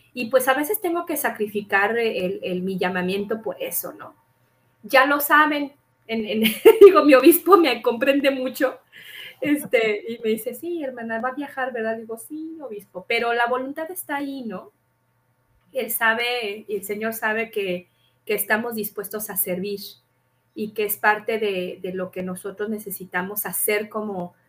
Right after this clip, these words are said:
como personas para poder tener esa, eh, te-, mantenernos cuerdos, mantenernos sensibles.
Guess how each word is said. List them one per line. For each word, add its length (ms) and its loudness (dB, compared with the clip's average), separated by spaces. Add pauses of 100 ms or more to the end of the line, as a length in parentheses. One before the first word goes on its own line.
(240)
como 340 -4
personas 720 -2
para 480 -4
poder 300 -6
tener 300 -4
esa, 360 -4 (220)
eh, 260 -6
te-, 160 -6
mantenernos 640 -4
cuerdos, 580 -2
mantenernos 580 -8
sensibles. 840 -4